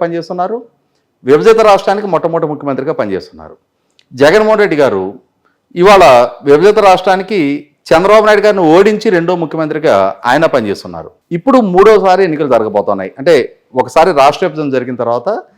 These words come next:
చెరొక టెన్యూర్ పరిపాలన చేసిన తర్వాత, మళ్ళీ అదే ఇరువురు నాయకుల నాయకత్వంలో రెండు కూటముల మధ్య, రెండు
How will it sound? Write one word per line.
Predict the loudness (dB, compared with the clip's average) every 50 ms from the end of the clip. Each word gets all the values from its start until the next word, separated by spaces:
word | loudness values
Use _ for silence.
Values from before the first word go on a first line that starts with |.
| _ _ _ _ _
చెరొక | 0 2 2 4 2 2 2
టెన్యూర్ | 2 2 4 2 2 2 2
పరిపాలన | 0 0 2 2 0 0 0 -2 -4
చేసిన | -6 -6 -6 -6 -6 -4
తర్వాత, | -2 -2 -2 -2 -2 -4 -6 -8 -10 -14 _ _ _ _ _ _ _ _ -8 -2 0
మళ్ళీ | 2 2 2 2 0 0 0 -2 -2 -6 -8 -14 _ -2 -2 2
అదే | 4 6 6 6 6 6 4 4 0 -6 -12 _ -2 -2
ఇరువురు | 0 0 0 0 0 2 2 0
నాయకుల | 0 0 0 -2 0 2 4 4 4 2 0 -4 -12 -20 -20 _ _ -2 2
నాయకత్వంలో | 2 2 2 2 0 -2 0 -2 -2 0 0 0 2 2 2 0 -2 -4 -12 _ _ _ _ _ _
రెండు | -2 0 0 2 2 0 0 2
కూటముల | 2 2 2 2 0 0 0 -2 -2
మధ్య, | -4 -2 0 2 2 4 2 2 0 -2 -2
రెండు | 0 0 0